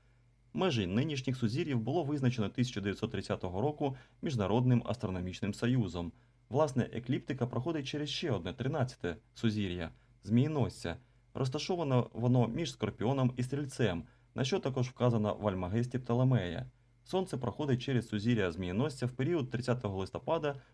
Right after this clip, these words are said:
по сімнадцяте грудня. До знаків зодіаку, відповідно до традиційних астрологічних шкіл,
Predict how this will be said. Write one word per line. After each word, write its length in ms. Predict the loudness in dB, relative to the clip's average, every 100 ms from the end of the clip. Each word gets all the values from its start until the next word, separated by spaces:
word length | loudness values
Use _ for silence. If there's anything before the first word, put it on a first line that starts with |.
| _
по 100 | -6
сімнадцяте 500 | -2 0 0 0 2
грудня. 560 | 4 4 2 -2 -4 -10 _ _ _
До 100 | 0
знаків 340 | 4 4 2
зодіаку, 520 | -2 0 2 2 0 -2
відповідно 580 | 0 -4 -2 0 0
до 160 | 2 0
традиційних 600 | 0 -4 -6 -6 -4 -4
астрологічних 600 | -4 0 2 2 0 -2
шкіл, 400 | -2 2 2 2